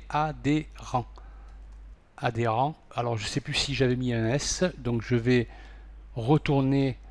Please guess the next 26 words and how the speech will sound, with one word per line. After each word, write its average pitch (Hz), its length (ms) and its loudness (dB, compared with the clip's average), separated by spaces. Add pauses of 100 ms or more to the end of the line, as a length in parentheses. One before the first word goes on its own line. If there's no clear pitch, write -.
(460)
dans 123 280 2 (160)
formule, 147 800 4
si - 200 -2
vous 123 120 -10
vous 127 80 -6
souvenez 127 340 2
pas, 135 140 0
vous 117 160 0
êtes 117 120 4
dans 113 120 2
formule, 127 680 2 (560)
gestionnaire 123 680 2
de 110 140 0
nom, 110 420 -2
et 113 140 0
là, 110 320 2 (560)
j'ai 120 340 2
adhérent 117 480 2
avec 143 240 2
un 117 120 2
S. - 340 -6 (100)
D'accord. 151 400 -4 (520)
C'est - 160 -2
là 120 120 4
où 123 100 0
j'avais 117 400 4